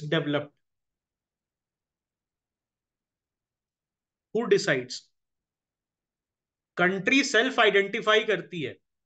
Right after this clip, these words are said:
Country जो है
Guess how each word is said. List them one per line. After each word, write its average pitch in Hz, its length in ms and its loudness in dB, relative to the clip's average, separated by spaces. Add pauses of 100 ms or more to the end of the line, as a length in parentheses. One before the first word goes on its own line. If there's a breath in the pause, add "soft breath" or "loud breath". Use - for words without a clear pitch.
(1200)
Country 156 440 0
जो 196 160 2
है 156 480 -2